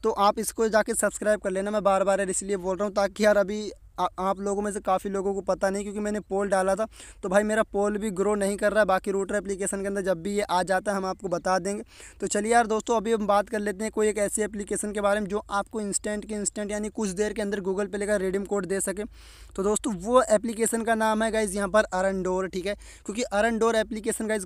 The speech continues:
काफ़ी ज़्यादा अमेजिंग है। और गाइस इसकी अगर आप रिव्यू की बात करें तो गाइस काफ़ी हद तक मतलब ठीक ही रिव्यू है। तो चलिए सबसे पहले हम इसको इन-, रेफर पे जाते हैं। And यहाँ पर Google Play का जो रिडीम कोड है इसके ऊपर हम क्लिक करते हैं, एक ऐड आएगी यहाँ पर, ठीक है। तो चलिए अगर मैं कर लेता हूँ, ऐड देख लेना है थोड़ा सा, ठीक है आपको।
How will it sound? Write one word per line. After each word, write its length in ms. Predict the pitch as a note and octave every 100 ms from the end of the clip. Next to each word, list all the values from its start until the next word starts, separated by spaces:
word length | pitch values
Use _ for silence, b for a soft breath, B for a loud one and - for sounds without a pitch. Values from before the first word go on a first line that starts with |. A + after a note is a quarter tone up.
| -
काफ़ी 280 | F#3+ -
ज़्यादा 220 | G3+ G#3+ G#3
अमेजिंग 460 | F3+ F#3 F#3+ F3 G#3+
है। 60 |
और 80 | A3
गाइस 140 | G#3 G#3+
इसकी 240 | G3+ -
अगर 140 | A3 A3+
आप 160 | G#3+ E3+
रिव्यू 300 | F#3 F#3+ A3
की 120 | A3
बात 260 | F#3 G3+ G3
करें 140 | G3
तो 80 | G#3+
गाइस 180 | G#3+ G3
काफ़ी 320 | F#3+ F3+ G#3+
हद 140 | G3+ D#3 -
तक 140 | G3
मतलब 240 | F#3+ F#3 G3
ठीक 220 | - F3+
ही 120 | F3+ G3+
रिव्यू 300 | G3 G3+ G3+
है। 60 | G#3+ B B
तो 60 | G3
चलिए 260 | G#3 G3+
सबसे 300 | A#3+ G#3+ -
पहले 180 | G#3+ G#3+
हम 140 | G#3+ G#3+
इसको 260 | - A3+
इन-, 360 | - F#3+ F#3+ F#3+
रेफर 300 | F#3+ F#3+ G#3
पे 120 | G3
जाते 300 | G3+ F#3+ F3
हैं। 60 | G#3 B B B
And 160 | G3 G3+
यहाँ 120 | G#3
पर 140 | A3+ G3+
Google 340 | G#3 G#3 G#3+
Play 120 | G#3+
का 100 | G#3+
जो 100 | G#3+
रिडीम 280 | G3+ G#3 G#3+
कोड 180 | G#3 G#3+
है 0 |
इसके 300 | G#3+ G#3 - G#3+
ऊपर 160 | G#3+
हम 80 | G#3+
क्लिक 320 | - G3 G3+
करते 200 | G#3 F#3
हैं, 60 | G#3+
एक 60 | F#3
ऐड 220 | G3 G3
आएगी 260 | F3 E3
यहाँ 140 | F#3 F3+
पर, 140 | F#3
ठीक 180 | E3 F3+
है। 40 | G3
तो 60 |
चलिए 240 | F#3+ F#3+ G3
अगर 120 | G3+
मैं 120 | G3
कर 180 | F3+ F#3
लेता 220 | G3 F#3
हूँ, 80 | G3 -
ऐड 200 | F#3+ F#3
देख 200 | F#3 F3+
लेना 200 | F#3 F#3
है 60 |
थोड़ा 240 | F3+ F3 F3+
सा, 120 | F#3+
ठीक 200 | F3 E3
है 60 | F#3+
आपको। 280 | F#3+ -